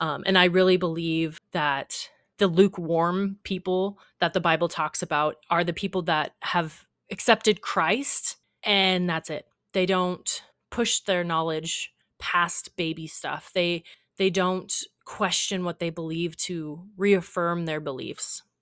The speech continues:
Uh, I question to make sure I believe what I believe. I wanna make sure I'm sure of what I believe.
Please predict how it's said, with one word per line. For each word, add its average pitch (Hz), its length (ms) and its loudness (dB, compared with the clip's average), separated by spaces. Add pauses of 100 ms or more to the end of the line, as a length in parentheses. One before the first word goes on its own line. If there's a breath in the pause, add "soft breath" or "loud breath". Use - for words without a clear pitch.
(220)
Uh, 160 260 -6
I 208 140 4
question 190 600 2
to 180 120 -4
make 170 240 -2
sure 156 540 -4 (280)
I 170 120 0
believe 160 360 -4
what 143 100 -6
I 139 100 -12
believe. - 540 -16 (200)
I 165 180 0
wanna 180 240 2
make 170 180 -2
sure 170 220 -2
I'm 156 240 0
sure 151 800 -2 (280)
of 165 140 -4
what 160 140 -4
I 147 100 -6
believe. 120 440 -10